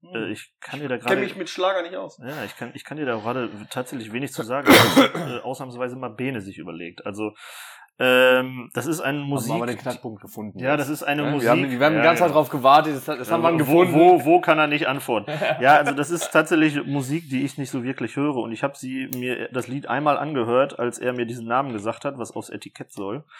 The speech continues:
Speaker 2: Ähm, und ich so, ja, ist mir ehrlich gesagt egal, wie es heißt. Und
Speaker 1: Schmeckt
Speaker 2: dann,
Speaker 1: aber geil.
Speaker 2: dann hab ich mir das Lied einmal angehört, weil ich hab dann halt so den, den, äh, äh,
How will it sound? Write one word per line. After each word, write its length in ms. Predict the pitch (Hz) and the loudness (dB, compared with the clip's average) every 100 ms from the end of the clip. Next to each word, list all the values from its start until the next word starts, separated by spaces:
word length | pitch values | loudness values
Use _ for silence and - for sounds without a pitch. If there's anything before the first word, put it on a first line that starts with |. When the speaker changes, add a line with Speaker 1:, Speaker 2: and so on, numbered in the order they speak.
| - - - - _ _ _ - | -20 -20 -20 -20 _ _ _ 0
Speaker 2:
Ähm, 280 | 117 117 | 4 4
und 100 | 107 | 0
ich 80 | 117 | -6
so, 100 | 117 | -4
ja, 200 | 101 107 | -2 -2
ist 180 | - - | -4 -8
mir 100 | 104 | -8
ehrlich 200 | 98 101 | -8 -10
gesagt 260 | 95 101 - | -10 -12 -10
egal, 280 | 98 113 | -8 -6
wie 60 | 98 | -8
es 100 | 87 | -12
heißt. 340 | 87 107 - _ _ _ _ _ _ _ _ _ _ - | -12 -12 -14 _ _ _ _ _ _ _ _ _ _ -10
Und 60 | 113 | -6
Speaker 1:
Schmeckt 140 | 113 | 0
Speaker 2:
dann, 100 | 120 117 | 0 -2
Speaker 1:
aber 120 | 113 | -6
geil. 80 | - | -6
Speaker 2:
dann 140 | 117 | -2
hab 100 | 131 | 0
ich 80 | 143 | -2
mir 100 | 143 | -4
das 120 | 135 117 | -6 -6
Lied 180 | 143 - | -8 -6
einmal 220 | 120 113 | -6 -6
angehört, 480 | 120 143 143 165 135 | -6 -8 -4 -6 -4
weil 100 | 113 | -4
ich 100 | 113 | -4
hab 120 | 127 | -6
dann 140 | 113 | -6
halt 180 | 113 107 | -6 -6
so 80 | 113 | -8
den, 280 | 104 101 98 | -6 -8 -8
den, 280 | 101 101 - | -10 -10 -12
äh, 60 | 101 | -10
äh, 320 | 98 - | -10 -10